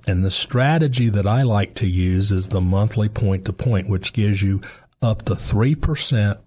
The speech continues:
per month in index credits.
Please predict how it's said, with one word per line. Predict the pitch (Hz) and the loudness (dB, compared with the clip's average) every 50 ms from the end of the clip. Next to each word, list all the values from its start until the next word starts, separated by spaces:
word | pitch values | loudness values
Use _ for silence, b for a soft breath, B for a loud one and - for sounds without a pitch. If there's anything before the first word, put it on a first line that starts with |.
| _ _ | _ _
per | - - - - - 160 160 165 165 165 156 - - | -8 -6 -6 -4 -2 0 2 2 2 0 -2 -4 -2
month | 135 135 143 151 156 123 98 92 95 - - - - b b b b b b b b b b b | 0 2 2 4 4 2 2 0 -2 -6 -12 -20 -20 b b b b b b b b b b b
in | - 110 104 104 | 0 0 0 2
index | - 113 113 110 104 104 107 95 90 - - - | 2 2 2 2 2 2 0 0 0 -2 -4 -4
credits. | - - 131 107 90 82 - - - - - - | -2 0 0 0 0 0 -2 -4 -4 -4 -6 -6